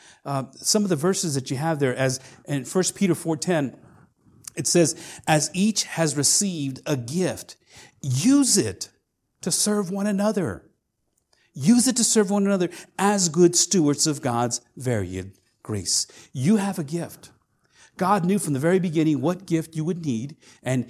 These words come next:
He built you for it. He gave you the temperament for it. He gave you the personality for it. He gave you the experiences for it. He's given you some vocational work for it. He's even given you some encouragement for it. People come up and say, "You're good at it."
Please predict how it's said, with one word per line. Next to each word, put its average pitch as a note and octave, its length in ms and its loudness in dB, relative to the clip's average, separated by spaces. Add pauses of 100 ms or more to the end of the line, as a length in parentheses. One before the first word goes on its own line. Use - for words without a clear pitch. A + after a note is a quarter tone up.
(100)
He D#3+ 120 -4
built G3 380 6
you A#2+ 60 -4
for A2+ 300 -4
it. - 120 -8 (180)
He C3+ 80 -4
gave D#3+ 260 4
you G3+ 60 4
the G3+ 60 2
temperament A#2+ 480 -6
for B2 240 -6
it. D#3 100 -10 (140)
He B2+ 100 -4
gave F3 220 6
you G#3 80 2
the G#3 60 4
personality F#3 600 -4
for A2 260 -6
it. D#3+ 100 -8 (180)
He E3+ 100 -2
gave G3+ 260 8
you G#3 100 4
the F3 240 2 (120)
experiences G#3 840 0
for A2+ 280 -4
it. G3 100 -8 (600)
He's E3 200 2
given G#3 240 4
you G3+ 100 4
some F3 200 4
vocational E3+ 720 0 (160)
work G3+ 340 6
for A#2+ 260 0
it. F#3+ 160 -4 (1040)
He's F#3+ 300 4 (120)
even G3 280 4
given F#3+ 180 4
you G3 80 4
some F3+ 200 2
encouragement D#3 640 2
for A2+ 280 0
it. - 300 -6
People A3 220 6
come G#3+ 160 4
up G#3 100 8
and F#3 80 0
say, G3+ 120 6
"You're E3+ 160 6
good A#3 260 4
at A2+ 180 2
it." F#3+ 260 -2